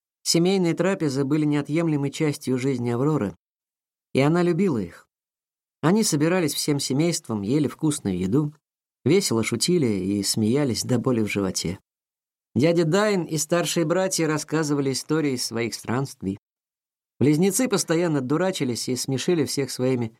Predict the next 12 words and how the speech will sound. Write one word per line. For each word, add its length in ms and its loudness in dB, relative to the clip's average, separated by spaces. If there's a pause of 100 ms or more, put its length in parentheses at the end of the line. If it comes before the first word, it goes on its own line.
(120)
безумными 640 2
выходками 600 -2
и 40 2
шутками. 560 -4 (400)
По 80 4
завершении 540 2
трапезы 500 -2 (640)
они 200 4
собирались 560 0
у 60 2
огромного 480 0
камина 480 0